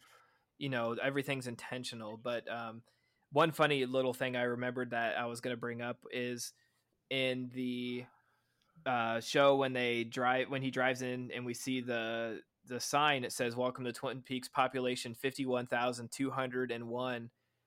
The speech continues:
Apparently, Lynch, when he wrote the original draft of the first script, he wanted it to be five thousand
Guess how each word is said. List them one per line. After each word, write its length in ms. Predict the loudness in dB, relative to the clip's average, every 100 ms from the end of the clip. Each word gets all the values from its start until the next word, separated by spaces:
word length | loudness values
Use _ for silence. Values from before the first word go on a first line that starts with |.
| _ -8
Apparently, 640 | 0 6 6 6 2 0 0
Lynch, 580 | 2 2 2 -2 -10 -12 _ _ _ _
when 180 | -2 -2
he 160 | 0 0
wrote 380 | 4 4 2 -2
the 640 | -2 0 -2 -2 -2 -4 -8 _ -6
original 760 | -2 -2 -2 -4 -4 -4 -6
draft 500 | -8 -2 0 0 0
of 160 | -6 -4
the 120 | -8
first 440 | -2 -2 -2 -4 -6
script, 580 | -6 2 2 2 -4 -16
he 300 | -8 -4 -4
wanted 380 | -2 -2 -2 -2
it 160 | -4 -4
to 100 | -8
be 240 | -6 -6
five 360 | 0 6 6 6
thousand 560 | 2 2 0 -8 -10